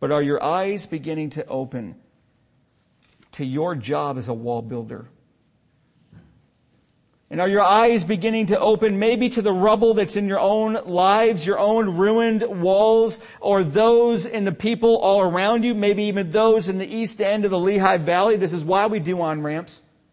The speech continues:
This is why we ask you to get involved. Who else is gonna restore the walls to the community? If God is opening your eyes, will you listen to this?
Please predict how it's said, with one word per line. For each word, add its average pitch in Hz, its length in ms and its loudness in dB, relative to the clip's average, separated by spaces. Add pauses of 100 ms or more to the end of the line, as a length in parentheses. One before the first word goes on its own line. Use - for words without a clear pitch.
(1200)
This 143 120 -12
is 143 60 -12
why 190 280 4
we 214 180 2
ask 196 240 -2
you 185 60 -2
to 165 100 -4
get 165 160 -2
involved. 165 540 -2 (1300)
Who 226 200 0
else 262 280 2
is 214 100 -2
gonna 220 220 0
restore 190 500 0
the 180 80 -4
walls 175 500 2
to 170 120 -10
the 151 100 -4
community? 143 640 -6 (3250)
If 127 160 -14
God 247 440 2
is 202 380 -4
opening 196 720 -4
your 165 260 -6
eyes, 135 340 -4
will 151 100 -10
you 175 120 -10
listen 165 320 -12
to 165 140 -14
this? 160 320 -14